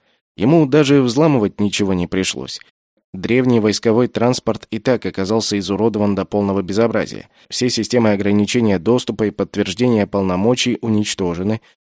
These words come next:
Большинство операций по управлению кораблем осуществлялось вручную. Часть приборов и даже целые подсистемы вообще были лишены энергии за ненадобностью. Герберту понадобилось десять минут, чтобы закачать через импланты всю техническую информацию,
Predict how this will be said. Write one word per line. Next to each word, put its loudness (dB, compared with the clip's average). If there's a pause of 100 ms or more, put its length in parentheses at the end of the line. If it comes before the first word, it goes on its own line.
(160)
Большинство 0
операций 2
по -4
управлению 0
кораблем 0
осуществлялось -2
вручную. -8 (320)
Часть 2
приборов 0
и 0
даже -2
целые 2
подсистемы 0
вообще 0
были -6
лишены -4
энергии -2 (200)
за -2
ненадобностью. -2 (1200)
Герберту 0
понадобилось 2
десять -2
минут, 0
чтобы -6
закачать -2
через -2
импланты 0
всю -2
техническую -4
информацию, -2